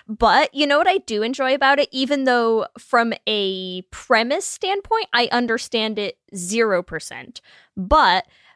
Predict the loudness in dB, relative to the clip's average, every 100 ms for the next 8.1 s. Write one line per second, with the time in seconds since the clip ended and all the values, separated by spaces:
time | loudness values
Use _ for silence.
0 | _ 2 4 4 2 2 0 2 0 0
1 | 2 0 -2 -6 -4 2 4 4 2 -2
2 | -2 -2 2 2 2 0 -4 4 4 6
3 | 4 2 0 -10 0 6 8 6 6 2
4 | 2 -2 -2 0 -2 -2 -2 -2 -2 0
5 | 2 2 2 2 2 0 -2 _ _ -2
6 | -2 -2 -2 0 0 2 2 2 2 2
7 | 2 0 0 -2 -2 -2 -2 -2 -4 -4